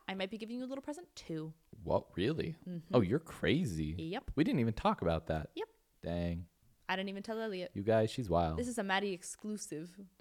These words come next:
Speaker 2: Ooh, dang.
Speaker 1: Yeah, this is a secret sale. Elliot doesn't even know
Speaker 2: She's
Speaker 1: about
Speaker 2: just
Speaker 1: it.
Speaker 2: giving stuff away.
Speaker 1: Yeah. So today we're gonna be talking about branding. And, um, as you guys know, we only make episodes that you want. And I had quite a few D Ms last week when I asked for podcast suggestions. And a lot of you said you need help on your branding.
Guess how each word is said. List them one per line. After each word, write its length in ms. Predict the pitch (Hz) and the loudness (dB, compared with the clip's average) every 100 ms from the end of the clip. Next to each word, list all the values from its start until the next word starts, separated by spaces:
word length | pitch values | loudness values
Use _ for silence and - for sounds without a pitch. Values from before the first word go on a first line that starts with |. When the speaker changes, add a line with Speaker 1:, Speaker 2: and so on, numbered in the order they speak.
| _ _ - | _ _ 2
Speaker 2:
Ooh, 840 | 180 233 185 131 107 98 92 90 - | 4 8 8 10 8 6 4 2 2
dang. 520 | 95 156 190 151 120 | 6 10 10 10 8
Speaker 1:
Yeah, 160 | 98 180 | 6 4
this 160 | 233 | 4
is 80 | 254 | 0
a 60 | 220 | -4
secret 320 | - 240 214 | -4 -2 -2
sale. 260 | - 202 185 | 2 4 4
Elliot 240 | 202 202 | 4 2
doesn't 180 | 196 202 | -2 -6
even 140 | 190 185 | -6 0
know 60 | |
Speaker 2:
She's 80 | 180 | 4
Speaker 1:
about 100 | 175 | 6
Speaker 2:
just 120 | 90 | 6
Speaker 1:
it. 40 | 98 | 8
Speaker 2:
giving 240 | 175 156 | 8 8
stuff 260 | 127 131 123 | 6 4 6
away. 360 | 123 110 101 98 | 6 8 8 6
Speaker 1:
Yeah. 220 | 175 180 - - | 4 2 -2 -14
So 260 | - 269 247 | 2 4 4
today 240 | 302 285 | 6 6
we're 100 | 392 | 6
gonna 140 | 453 440 | 6 6
be 80 | |
talking 220 | 415 302 294 | 6 4 6
about 260 | 262 202 | 4 4
branding. 680 | 202 196 196 185 170 101 208 | 2 2 2 0 -2 -4 -4
And, 560 | - 214 202 202 196 196 | 0 4 6 6 2 0
um, 220 | - 190 | 2 2
as 140 | - 233 | 2 0
you 60 | |
guys 180 | 277 285 | 0 0
know, 120 | 254 | 0
we 80 | 247 | 0
only 200 | 185 208 | -2 -2
make 140 | 240 226 | -2 -2
episodes 300 | 214 220 208 | -4 -6 -4
that 120 | - | -4
you 140 | 254 | -4
want. 400 | 226 175 170 180 - | -2 2 2 0 -2
And 220 | 190 180 | 0 2
I 60 | 175 | 0
had 200 | 175 - | -2 -4
quite 200 | 262 349 | -2 0
a 20 | |
few 180 | 403 359 | 0 0
D 100 | 214 | 0
Ms 340 | 180 175 180 | -2 -2 -2
last 240 | 165 - | -4 -2
week 160 | 170 175 | -8 -4
when 100 | 185 | -2
I 40 | - | 2
asked 260 | 170 - | 2 0
for 100 | - | -6
podcast 420 | 175 277 277 285 | 2 4 4 0
suggestions. 520 | 285 254 254 - 262 247 | 0 0 0 0 -2 -2
And 100 | 190 | -2
a 40 | |
lot 220 | 190 269 | 2 2
of 80 | 359 | 2
you 60 | 285 | -2
said 240 | - 196 175 | 0 -2 -2
you 160 | 185 | -4
need 340 | 185 202 262 294 | -2 0 0 2
help 300 | 233 220 - | 2 2 2
on 160 | 190 | -2
your 140 | 180 175 | -2 -4
branding. 720 | 175 175 190 202 196 - | -2 0 2 0 -2 -6